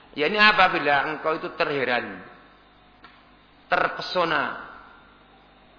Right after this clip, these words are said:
ya kan? Terkejutkan dengan kebaikannya amalan seseorang.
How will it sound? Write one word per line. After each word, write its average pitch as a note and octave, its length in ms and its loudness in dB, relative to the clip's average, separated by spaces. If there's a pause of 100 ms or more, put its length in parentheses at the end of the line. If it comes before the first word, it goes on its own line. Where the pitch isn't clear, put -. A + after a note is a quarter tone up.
(120)
ya G#2 100 -16 (120)
kan? A2 60 -16 (2250)
Terkejutkan E3 960 0
dengan C3 320 -4
kebaikannya C#3+ 640 -2
amalan D3 320 0
seseorang. C3 400 -4